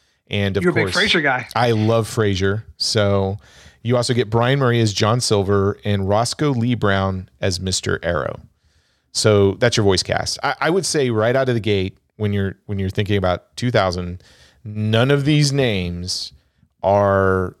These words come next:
Speaker 1: people that are, you're gonna go, "Oh, such and such voice this character in this film. I'm gonna go see that actor or actress or, or hear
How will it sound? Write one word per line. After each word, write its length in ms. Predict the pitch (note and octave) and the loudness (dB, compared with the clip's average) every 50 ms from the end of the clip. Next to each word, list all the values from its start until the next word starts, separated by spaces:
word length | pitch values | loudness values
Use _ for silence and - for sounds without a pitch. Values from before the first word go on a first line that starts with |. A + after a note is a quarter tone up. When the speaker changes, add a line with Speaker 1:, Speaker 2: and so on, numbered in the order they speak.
| _ - | _ -6
Speaker 1:
people 500 | - C3+ B2 - - A#2+ A2+ A2 G#2+ G2+ | -4 -4 -2 0 2 2 4 4 2 2
that 300 | F#2 G#2 G2+ G2+ - - | 2 2 2 2 2 2
are, 200 | F#2+ G2 G2 F#2+ F#2 - - | 0 0 0 -2 -6 -12 -12
you're 160 | - G2+ G2+ | -6 -6 -4
gonna 220 | F#2+ G2 A2 G#2 G2+ | -2 0 0 0 0
go, 240 | F2 G#2+ G2+ - - | 0 0 0 0 2
"Oh, 260 | D3 D3 D#3 C3 A2+ G#2+ | 2 2 2 2 0 -2
such 340 | - - - D#3+ D#3 - | -2 0 0 0 0 0
and 100 | F3+ E3+ | -4 -4
such 320 | - - D#3 C#3+ - - - | -2 0 -2 -2 -2 -4 -6
voice 640 | G#2 F#2+ G#2 G#2 A2 B2+ C3+ C3+ - - - - - - _ _ _ _ _ _ _ _ _ _ _ | -6 -2 2 2 4 4 2 0 -2 -4 -4 -6 -8 -14 _ _ _ _ _ _ _ _ _ _ _
this 260 | _ G#2+ G2+ A#2+ A2 - | _ -2 0 0 0 2
character 340 | - C3 B2+ A#2+ - A#2 | 0 0 0 0 0 -2
in 80 | G#2+ G2+ | 0 0
this 140 | G2+ G#2+ - | 0 -2 0
film. 260 | - A2+ A2 G#2+ A2 - | 0 0 0 0 -2 -2
I'm 200 | - F#2+ F#2+ F#2+ | -4 -4 -4 -4
gonna 260 | F#2 A2 G#2 G#2 G#2 | 0 0 2 2 4
go 100 | G2 G2+ | 2 2
see 180 | G2 - G#2 G2 | 2 0 -2 0
that 180 | F#2+ F#2+ F#2 - | 0 0 0 0
actor 460 | - F#2 F#2 F#2 - F#2+ F#2+ F#2 F#2 | 0 -2 -2 -2 -2 -2 -2 -2 -2
or 60 | - - | -2 -4
actress 500 | F2 F2 F2 - F2 E2 - - - - | -6 -6 -6 -10 -10 -10 -10 -10 -6 -4
or, 240 | G2 F#2 F2+ F2+ - - | -4 -4 -4 -6 -8 -8
or 260 | - F#2+ F#2 F2+ F2+ F2+ - | -6 -4 -4 -4 -6 -10 -12
hear 360 | - - A#2 G#2 G2 F2+ | -4 -2 -2 0 0 -4